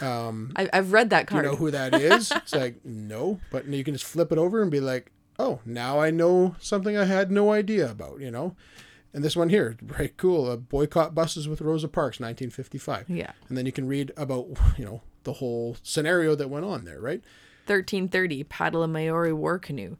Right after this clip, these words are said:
Speaker 2: I didn't know that the Maori, turn it over. Um, it, they're, uh,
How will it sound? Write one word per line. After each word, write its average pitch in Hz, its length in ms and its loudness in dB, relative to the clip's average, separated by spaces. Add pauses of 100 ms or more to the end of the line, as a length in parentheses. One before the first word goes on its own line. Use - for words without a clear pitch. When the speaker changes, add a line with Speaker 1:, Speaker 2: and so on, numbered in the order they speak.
Speaker 2:
I 147 140 -4
didn't 160 240 -2
know 165 280 0 (240)
that 151 140 -6
the 160 80 -6
Maori, 156 420 0
turn 175 200 -4
it 156 80 -2
over. 185 400 0 (380)
Um, 151 480 0
it, 143 200 -4
they're, 151 380 0 (180)
uh, 147 320 -2